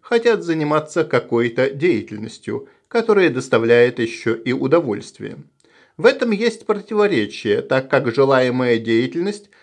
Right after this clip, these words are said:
подчас не приносит и десятой доли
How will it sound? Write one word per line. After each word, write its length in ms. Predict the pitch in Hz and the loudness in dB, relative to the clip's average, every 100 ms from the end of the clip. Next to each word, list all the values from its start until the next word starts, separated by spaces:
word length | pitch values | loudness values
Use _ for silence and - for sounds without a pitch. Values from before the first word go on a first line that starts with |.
| _ _ | _ _
подчас 640 | 233 226 - - 214 208 190 | -4 -4 -4 0 0 0 -2
не 140 | 180 | -2
приносит 640 | 175 165 160 160 170 165 | 0 0 0 0 -2 -6
и 160 | - 147 | -4 -4
десятой 560 | 131 135 139 135 135 | -2 2 2 2 -2
доли 460 | 117 123 120 120 | 0 0 0 -2